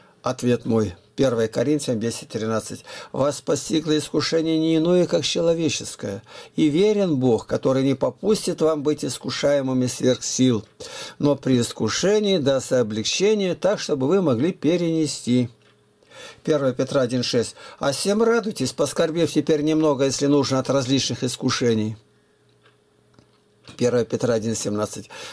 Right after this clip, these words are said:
"Дабы испытанная вера ваша оказалась драгоценней гибнущего,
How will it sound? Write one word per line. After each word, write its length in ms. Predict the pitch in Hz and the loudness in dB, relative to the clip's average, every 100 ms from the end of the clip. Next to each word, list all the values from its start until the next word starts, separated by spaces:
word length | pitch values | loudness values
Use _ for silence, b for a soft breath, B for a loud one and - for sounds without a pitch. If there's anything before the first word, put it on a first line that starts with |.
| - | -6
"Дабы 440 | 107 131 151 156 | -2 0 2 4
испытанная 1160 | 143 - - 147 160 202 196 185 180 180 175 175 | 2 -2 -2 2 4 4 2 0 0 0 2 2
вера 400 | 156 175 165 156 | 2 2 4 2
ваша 460 | 143 131 - 123 | 2 0 0 -2
оказалась 600 | 117 - 123 139 151 147 | 0 0 0 2 2 2
драгоценней 880 | 120 127 123 127 - 165 165 151 143 | 0 0 2 0 0 0 2 4 4
гибнущего, 1120 | 123 120 170 208 190 180 147 - 123 104 92 | 4 4 4 4 4 4 2 0 0 2 0